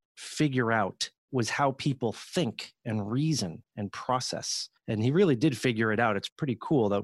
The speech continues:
it still applies today, over two thousand years later. But he figured that people tend to think in either an inductive pattern or a deductive pattern of reasoning. So if you're trying to make a connection with someone, you would do well to match that pattern. Now, what does that mean? Now, some of,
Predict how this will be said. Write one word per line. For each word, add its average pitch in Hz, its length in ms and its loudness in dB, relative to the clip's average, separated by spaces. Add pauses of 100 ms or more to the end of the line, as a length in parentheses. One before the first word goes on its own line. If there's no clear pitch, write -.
(120)
it 117 120 -4
still 131 220 -2
applies 113 420 0
today, 113 280 0
over 110 260 0
two 117 160 -4
thousand 104 400 -2
years 95 180 -4
later. 110 280 -4 (160)
But 120 80 -2
he 180 100 0
figured 202 300 2
that 143 120 0
people 151 240 0
tend 135 200 0
to 120 80 2
think 123 260 -2
in 110 260 0
either 156 380 2
an 120 280 0 (120)
inductive 143 800 0 (300)
pattern 98 480 0 (120)
or 120 180 2
a 117 100 2
deductive 110 840 -2 (180)
pattern 95 440 -2 (140)
of 107 160 -4
reasoning. 123 420 0 (120)
So 123 540 2 (280)
if 135 200 -2
you're 139 80 2
trying 233 340 0
to 165 60 2
make 151 220 2
a 135 60 0
connection 131 720 2
with 110 140 2
someone, 90 600 0
you 139 240 2
would 143 160 2
do 156 140 4
well 117 280 4
to 131 140 -2
match 95 320 0
that 110 160 -2
pattern. 139 320 2
Now, 104 100 2
what 110 120 2
does 117 120 0
that 131 180 2
mean? 151 220 4
Now, 95 100 -2
some 127 220 2
of, 120 200 0